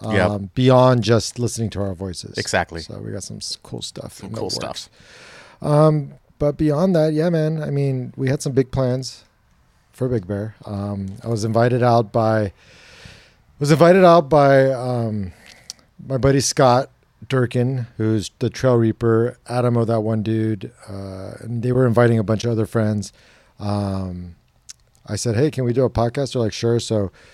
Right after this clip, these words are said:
Speaker 2: honorary fake Jeep got to come along, except you drove in my Jeep.
Speaker 1: <laughs>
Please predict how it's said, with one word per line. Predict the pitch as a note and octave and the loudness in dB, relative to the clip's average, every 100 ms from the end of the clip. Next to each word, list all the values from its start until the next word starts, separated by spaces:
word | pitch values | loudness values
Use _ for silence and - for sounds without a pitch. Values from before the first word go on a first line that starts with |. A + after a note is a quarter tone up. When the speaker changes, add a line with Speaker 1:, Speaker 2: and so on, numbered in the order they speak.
| _ _ _ _ _ _ | _ _ _ _ _ _
Speaker 2:
honorary | B2+ B2 B2 A#2+ A#2 G#2 - | 0 4 6 6 4 0 -8
fake | _ B2+ A2 | _ -2 -2
Jeep | A#2 A#2 A#2+ - _ | 0 0 0 -10 _
got | A#2 G2+ | -4 -2
to | |
come | - A2+ | -2 2
along, | A#2 G#2+ G#2+ G2 - _ _ - | 6 6 4 -2 -18 _ _ -8
except | G#2+ B2+ A#2 | 0 0 2
you | A#2 | 0
drove | G2+ A#2 | 6 6
in | A#2 | 8
my | A2+ A#2 | 6 6
Jeep. | G2+ A2 | 6 2
Speaker 1:
<laughs> | - | 2